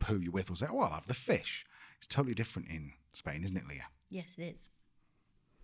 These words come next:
Speaker 2: Oh, I, I thought you were gonna do this one, no?
Speaker 1: Oh, sorry. All right, I'll do it. I'll do it. I thought I
Speaker 2: Please
Speaker 1: was just
Speaker 2: continue. I was engaged in what you were saying.
Speaker 1: <laughs> She's checking her phone. She's on Instagram.
Speaker 2: <laughs>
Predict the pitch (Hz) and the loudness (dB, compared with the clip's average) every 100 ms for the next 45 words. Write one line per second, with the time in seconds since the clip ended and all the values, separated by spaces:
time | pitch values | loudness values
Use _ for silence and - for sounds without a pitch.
0 | - - _ - - - - 233 190 - | -20 -20 _ -12 -12 -2 6 6 6 0
1 | 180 - - 208 320 214 180 185 190 233 | 0 0 4 8 10 10 8 6 8 8
2 | - - _ _ - 123 - - 170 113 | 6 -6 _ _ -6 -4 6 12 12 12
3 | 123 120 151 147 78 139 - - 170 - | 12 10 8 2 0 0 -2 -6 -4 -4
4 | - - 196 254 - - 233 175 240 226 | -4 2 8 8 8 10 10 12 12 12
5 | - 240 339 381 233 202 202 202 208 202 | 12 12 12 12 12 12 8 8 10 12
6 | 285 403 330 220 208 196 190 208 - 339 | 12 12 12 12 12 12 10 10 8 4
7 | 480 - - - - - - - - - | 4 0 0 -2 -2 2 0 -2 -12 -4
8 | - - - - - - - - _ _ | -2 -2 -6 -2 -2 -4 -14 -20 _ _
9 | - - - - - - - - 123 - | -8 -4 -2 0 0 -2 -10 -8 -8 -8
10 | - - - - - - - 101 117 269 | -10 -14 -14 -12 -12 -8 2 4 8 8
11 | 320 294 - - 262 277 - 254 - | 6 2 -2 4 8 8 8 4 2